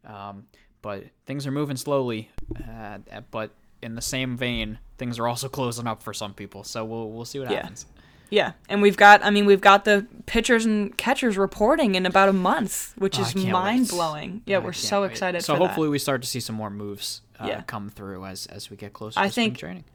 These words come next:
Speaker 2: I think next week, yeah, next
Speaker 1: I
Speaker 2: week
Speaker 1: think
Speaker 2: and
Speaker 1: next week
Speaker 2: maybe
Speaker 1: as
Speaker 2: the
Speaker 1: well.
Speaker 2: month of January, I can see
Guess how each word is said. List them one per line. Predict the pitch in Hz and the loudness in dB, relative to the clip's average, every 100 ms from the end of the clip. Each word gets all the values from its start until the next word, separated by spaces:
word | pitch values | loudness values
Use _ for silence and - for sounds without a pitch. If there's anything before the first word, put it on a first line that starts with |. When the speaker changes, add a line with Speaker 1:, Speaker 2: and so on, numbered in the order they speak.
| - | 0
Speaker 2:
I | 196 | 0
think | 214 196 | 0 0
next | 196 185 196 | -2 -2 -2
week, | 185 165 - | -2 -2 -4
yeah, | 180 160 - | -4 -4 -6
next | 190 196 - | -4 -2 2
Speaker 1:
I | |
Speaker 2:
week | 202 | 2
Speaker 1:
think | 214 | 2
Speaker 2:
and | 220 | -4
Speaker 1:
next | 185 175 | -4 -2
week | |
Speaker 2:
maybe | 196 196 | 2 4
Speaker 1:
as | 190 | 4
Speaker 2:
the | |
Speaker 1:
well. | 190 | 4
Speaker 2:
month | 190 196 | 2 2
of | 190 | -4
January, | 165 175 175 165 151 151 165 | -4 -2 -2 -2 -6 -6 -6
I | 180 | -6
can | 180 | -4
see | 165 185 170 170 | -4 -2 -2 -6